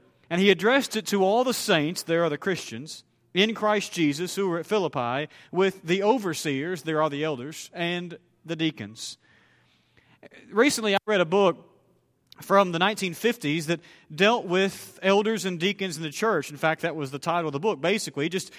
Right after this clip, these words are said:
a look at elders and deacons in the church. It was a very, what we might call informational type book, uh, very well researched, and it was supposed to look at God's plan for the church as far as organization,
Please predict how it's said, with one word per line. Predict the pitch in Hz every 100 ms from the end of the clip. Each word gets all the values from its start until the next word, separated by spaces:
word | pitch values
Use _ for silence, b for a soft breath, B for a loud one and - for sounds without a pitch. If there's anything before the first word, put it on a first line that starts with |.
| B
a | 170
look | 170 220 240
at | 214
elders | 190 196 208 190
and | 175
deacons | 185 190 175
in |
the | 170
church. | - 180 185
It | 190
was | 170
a |
very, | 185 262 247 208 B B B B
what | - 165 196
we | 202
might | 202 214
call | 202 208
informational | 170 214 208 185 175 202 - 196 185
type | 185 190 165
book, | 165 175 185 - b b b -
uh, | 117
very | 127 208 226
well | 185 208
researched, | 190 202 - 196 196 185 -
and | 175
it |
was | 185
supposed | - 240 294
to | 302
look | 226 220
at | 214 202 B B B _ -
God's | 156 208 247 -
plan | - 220 214 220
for | - 196 202 180
the |
church | 170 208 208 202
as | 165
far | - 190 185
as | 160
organization, | 196 196 180 180 185 - 180